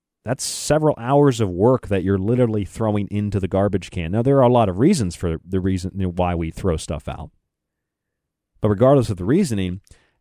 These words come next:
if we were more responsible individually, a government can't change this. The U N can't change this. The, the, the U N food programs can't change. This is a decision that you have to make. I'm not gonna waste that. I'm gonna buy more responsibly.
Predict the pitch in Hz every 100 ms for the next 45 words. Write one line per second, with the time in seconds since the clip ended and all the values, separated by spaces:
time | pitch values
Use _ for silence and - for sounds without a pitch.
0 | - 113 139 143 127 127 107 - - 127
1 | 139 104 98 - 156 143 110 139 165 101
2 | 80 78 98 202 180 113 - - 113 92
3 | - - 107 95 82 67 58 - - _
4 | _ _ _ _ _ _ _ 175 123 180
5 | 175 139 113 110 101 - - 113 95 85
6 | - 69 - - - _ _ _ _ _
7 | _ - 104 135 113 104 113 156 143 113
8 | - 139 - 120 104 101 98 92 - 95
9 | - - 98 110 160 - 120 90 90 -
10 | - 117 104 85 78 120 98 82 87 76
11 | 76 139 165 117 87 95 98 - 76 71
12 | 127 160 101 95 98 104 104 123 127 -
13 | 165 175 98 71 60